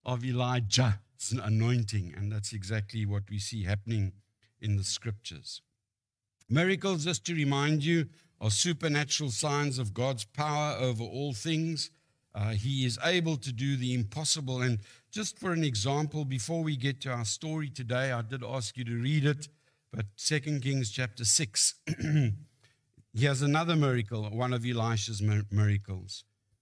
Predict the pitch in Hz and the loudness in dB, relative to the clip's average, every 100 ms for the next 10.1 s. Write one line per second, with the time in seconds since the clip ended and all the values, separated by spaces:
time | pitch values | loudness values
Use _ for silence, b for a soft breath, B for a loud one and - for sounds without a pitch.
0 | _ _ 117 117 113 127 139 135 113 - | _ _ -4 -2 0 2 2 2 0 0
1 | 135 135 120 131 120 104 113 107 - 104 | 0 0 -2 -2 -2 -2 -4 -6 -6 -4
2 | - 113 - - 113 113 107 107 101 107 | -4 -6 -10 -10 -4 -2 0 0 0 0
3 | 104 98 95 160 170 151 170 165 165 151 | 2 0 0 0 0 0 2 4 4 0
4 | B B - 127 139 110 185 165 185 135 | B B -6 -2 -2 0 0 0 0 2
5 | 170 165 135 160 147 139 139 - - 160 | 4 2 0 -2 0 0 2 6 6 6
6 | 101 _ _ _ _ 240 226 - B B | 2 _ _ _ _ -2 -2 -4 B B
7 | B - 117 170 175 165 165 165 160 156 | B -6 0 2 2 2 0 2 2 4
8 | 180 170 151 113 143 139 113 - - 180 | 4 2 -2 -4 -2 -2 -2 -4 -4 -2
9 | 156 - 160 151 143 110 131 110 95 - | 0 0 2 0 0 -2 0 0 2 0